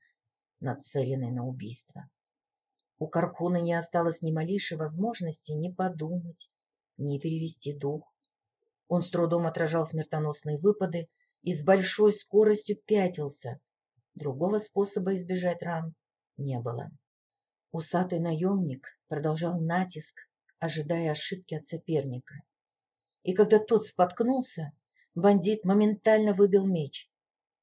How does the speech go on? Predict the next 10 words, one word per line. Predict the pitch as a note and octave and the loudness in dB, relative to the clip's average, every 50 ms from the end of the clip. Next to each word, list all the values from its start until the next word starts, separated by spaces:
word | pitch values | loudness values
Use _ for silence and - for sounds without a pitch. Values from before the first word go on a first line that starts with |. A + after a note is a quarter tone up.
| _ _ _ - | _ _ _ -4
Парень | F3+ F3 E3 D#3+ D#3+ | 0 0 2 2 0
попытался | D#3 E3+ E3+ - E3+ - E3+ E3 D#3+ - - E3 | 0 -2 -2 -2 -2 -2 -2 -2 -2 -4 -6 -8
сбить | D#3 D#3 E3+ F3 E3+ - | -6 -6 -6 -8 -6 -4
врага | E3 E3+ E3 D#3+ F3 E3+ | -2 -2 -2 -2 -2 -4
с | E3 - | -4 -2
ног, | G3 G#3 A3 A3 F3 - - - _ - _ _ _ _ _ - | 0 0 2 2 0 -2 -4 -12 _ -20 _ _ _ _ _ -10
но | D3 C#3+ | -10 -8
подсечка | C#3+ D3 C#3+ - - E3+ E3 - - - E3+ | -6 -6 -8 -6 -4 -6 -6 -6 -6 -6 -4
не | F3+ F3+ | -2 0
удалась, | F3+ F3+ F3+ G3 G3+ A3+ A#3+ A#3 G#3+ - - | 0 0 0 0 0 0 -2 -4 -8 -12 -16